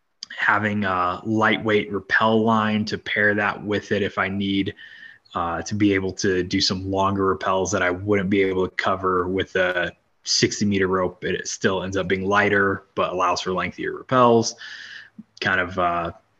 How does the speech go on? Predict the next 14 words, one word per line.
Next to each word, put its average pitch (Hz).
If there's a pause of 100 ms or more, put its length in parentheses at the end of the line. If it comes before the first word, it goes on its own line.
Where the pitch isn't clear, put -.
(460)
knowing 110
where 110
I 107
am 104
with 101
my 101 (160)
climbing 110
abilities 104
and 98
comfort 113
level 110
allows 98
me 98
to 90